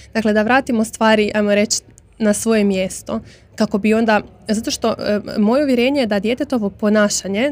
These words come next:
dolazi kao posljedica. Onda je na nama da nađemo posljedica čega je to i kad mi to promijenimo, onda se i to ponašanje ponovno mijenja kao posljedica. Naravno da postoje,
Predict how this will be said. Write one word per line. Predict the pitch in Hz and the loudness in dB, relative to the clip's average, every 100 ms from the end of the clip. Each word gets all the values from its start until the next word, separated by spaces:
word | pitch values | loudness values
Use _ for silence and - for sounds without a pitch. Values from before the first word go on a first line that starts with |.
| 233 | -2
dolazi | 202 247 254 | 0 0 -2
kao | - 208 208 | -4 -2 -2
posljedica. | - 196 - 190 185 196 - - - - _ _ _ _ _ _ - | -2 -6 -4 -8 -10 -12 -10 -12 -12 -18 _ _ _ _ _ _ -4
Onda | 220 254 | -2 0
je | 311 | 0
na | 262 | 0
nama | 269 285 | 2 0
da | 240 | 0
nađemo | 233 269 269 233 | 0 0 2 0
posljedica | - 233 - 233 208 214 | 0 -2 0 -2 -2 -2
čega | 202 - 220 190 | -4 -2 -2 -2
je | 185 | -6
to | 185 - 226 311 277 | -8 -4 -2 -2 -4
i | |
kad | 202 208 | -2 0
mi | 262 | 0
to | - 277 | 0 0
promijenimo, | 277 208 196 185 208 254 | 0 0 0 0 -2 0
onda | 240 226 | 0 -2
se | 226 | -2
i | |
to | 220 226 | -4 -4
ponašanje | - 208 233 226 202 | -2 0 0 0 -2
ponovno | 202 294 285 208 | 0 0 2 0
mijenja | 196 190 | -2 -4
kao | 196 196 | -4 -4
posljedica. | - 185 185 - 185 - - 208 208 - - - - - - - - - | -4 -8 -8 -10 -10 -12 -12 -16 -16 -20 -20 -20 -20 -20 -20 -20 -18 -6
Naravno | 220 254 240 | -2 0 0
da | 214 | -2
postoje, | - 240 240 208 202 202 | -2 -2 0 0 0 -2